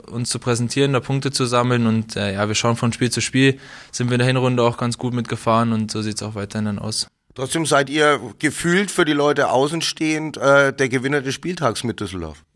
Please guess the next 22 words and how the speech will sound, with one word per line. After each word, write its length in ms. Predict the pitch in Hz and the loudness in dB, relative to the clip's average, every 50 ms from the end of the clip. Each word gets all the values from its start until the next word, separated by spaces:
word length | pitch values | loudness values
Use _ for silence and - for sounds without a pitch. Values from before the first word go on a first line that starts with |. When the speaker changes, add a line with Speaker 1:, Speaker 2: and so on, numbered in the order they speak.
| _ _ _ _ _ _ _ _ _ _ _ _ _ _ - 117 | _ _ _ _ _ _ _ _ _ _ _ _ _ _ -12 -8
Speaker 1:
Ja, 280 | 117 110 107 101 - - | -6 -4 -4 -4 -4 -6
auf 160 | 120 - - | -4 0 0
jeden 120 | 135 127 | 0 2
Fall 140 | 127 135 123 | 2 2 2
sind 160 | 120 139 143 | 2 2 2
wir 80 | 147 147 | 2 4
Gewinner, 340 | 135 131 131 135 139 131 123 | 4 4 4 4 2 2 2
wir 60 | 123 | 2
haben 120 | 120 113 | 2 2
eins 200 | 107 117 120 - | 2 0 0 0
über 160 | 127 117 120 117 | 0 0 0 2
Union 240 | 117 113 113 123 | 2 2 0 0
gewonnen 300 | 127 127 120 117 120 120 | 0 0 2 2 2 2
und 100 | 117 110 | 0 0
freuen 220 | - 110 123 117 123 | 0 0 0 2 2
uns 140 | 120 113 - | 0 0 -2
darüber. 420 | 110 107 113 110 104 107 104 - _ _ _ _ _ _ _ _ - | -4 -4 -4 -6 -6 -6 -8 -10 _ _ _ _ _ _ _ _ -4
Speaker 2:
Jetzt 200 | - 139 - - | -4 -4 -2 0
geht's, 240 | 165 165 165 - 151 | -2 -2 0 -2 -4
äh, 280 | - 143 143 143 147 123 | -2 2 2 2 2 2
gegen 240 | 156 156 143 151 | 0 -4 -2 0
Aue, 440 | 123 - 135 160 185 196 190 185 170 | 2 4 4 4 6 6 4 4 2